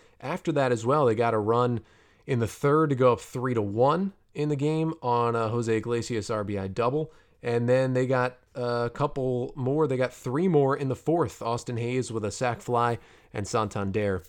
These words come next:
with a two-run shot. That brings us to our second takeaway from Sunday's win. Anthony Santander, uh, I don't think it's a fluke from last year. I think he's gonna be a solid player.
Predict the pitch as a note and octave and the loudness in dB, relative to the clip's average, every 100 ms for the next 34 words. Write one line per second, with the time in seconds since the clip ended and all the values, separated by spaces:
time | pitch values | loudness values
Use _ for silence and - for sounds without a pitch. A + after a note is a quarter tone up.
0 | _ _ _ G#2 G2 - G#2 F#2+ F#2 F#2 | _ _ _ -8 -8 -6 -4 -4 -4 -8
1 | - _ - B2 G2 - - _ - - | -12 _ -6 -4 -4 -6 -20 _ -20 -20
2 | - - - C#3 D3+ F3+ D#3 E3 - - | -20 -20 -4 -2 4 6 8 6 4 -4
3 | - E3+ E3 - C3+ C3 C3 C3 B2+ B2+ | -2 2 2 4 6 6 6 6 4 4
4 | - - F3+ E3 D#3+ - D#3 D3+ C#3+ D3+ | 0 -4 -2 0 0 2 2 4 2 2
5 | D3+ A#2+ - A#2+ A2 G#2 G2+ A2 A2 - | 0 -2 0 0 4 2 2 0 0 0
6 | C#3 F3 F#3+ E3 E3 D3+ - C3+ B2 A#2 | -2 2 2 2 2 0 0 0 0 2
7 | A#2 A#2 - - - - A#2+ A2+ A2 A2 | 4 2 -2 -12 -18 -12 -4 0 0 0
8 | A2 - - C#3+ G3+ - G3 F3+ _ - | -2 -8 -6 -2 -2 4 4 4 _ -18
9 | - C#3+ D3 D3+ - C#3 E3 - - - | 0 0 0 -6 -2 0 0 -2 -20 -8
10 | - B2 A#2 A2 G2+ - G2 E2 E2 A#2 | 0 0 2 0 -2 -8 -10 -10 -8 -6
11 | D3 E3 D#3+ D3 D#3 C#3 C3+ C3+ A#2 - | -2 -2 -2 0 2 2 0 -2 -4 -8
12 | - C3+ C3 C3+ A#2+ - C3 C3 A2+ | -2 0 2 0 -4 -6 0 2 2